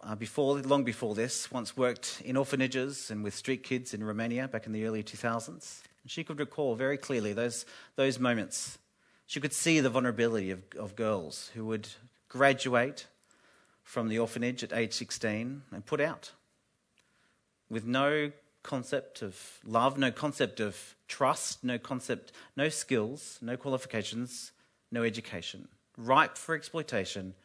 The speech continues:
and the traffickers are waiting. In fact, while we were in Spain, we realised, we, we learnt that actually it was the management of orphan-, of the orphanages who would often collude with the traffickers.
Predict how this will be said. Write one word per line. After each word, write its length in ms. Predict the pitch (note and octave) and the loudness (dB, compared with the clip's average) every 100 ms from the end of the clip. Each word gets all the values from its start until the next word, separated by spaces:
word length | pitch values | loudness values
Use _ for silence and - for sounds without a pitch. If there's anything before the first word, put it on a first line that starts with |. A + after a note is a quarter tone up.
| _ _ _ _ _ _ _ | _ _ _ _ _ _ _
and 80 | B2+ | -8
the 60 | B2 | -2
traffickers 500 | - A2+ A#2 A2+ A2+ | 0 -2 -2 -4 -2
are 40 | |
waiting. 400 | G2 E2+ - - - _ _ _ _ _ | -4 -4 -6 -16 -20 _ _ _ _ _
In 60 | - | -6
fact, 420 | - A#2 - - - - - _ _ - | 4 4 2 -12 -14 -20 -20 _ _ 6
while 240 | C3 B2+ | 8 8
we 140 | A#2+ | 6
were 100 | A#2 | 4
in 100 | C#3+ | 4
Spain, 260 | C#3 - G#2+ | 4 2 2
we 100 | A2 | 0
realised, 420 | G#2+ C3 A2+ A#2 | 2 2 2 0
we, 240 | A2+ A2+ G#2 | -2 -4 -2
we 160 | A#2+ | -2
learnt 420 | A2+ B2+ G#2 - A#2 | 2 2 0 -4 -2
that 200 | A#2 G#2+ | 0 2
actually 260 | G#2+ - A#2 | 0 -2 -4
it 60 | |
was 180 | A#2 A2 | -4 -6
the 360 | - G#2+ G#2+ G#2+ | 0 2 2 0
management 500 | A#2+ C3 D3+ C#3 G#2+ | 2 2 4 0 -2
of 100 | G#2 | -2
orphan-, 300 | G2 B2+ - - B2 | -2 -2 -4 -8 -8
of 140 | A2+ | -4
the 80 | A#2 | 2
orphanages 560 | C3+ C#3+ A2 F#2 G2 - | 2 2 -2 -2 -6 -4
who 100 | G#2+ | -2
would 100 | A2 | -2
often 220 | - A2 | -2 -8
collude 680 | - A2+ A#2 G#2+ F2+ G2+ G2+ _ _ _ _ | -4 -4 -2 -4 -6 -8 -12 _ _ _ _
with 140 | G#2+ F#2+ | -10 -8
the 60 | |
traffickers. 680 | F#2+ G#2 - D#2 - - | -8 -8 -8 -12 -12 -14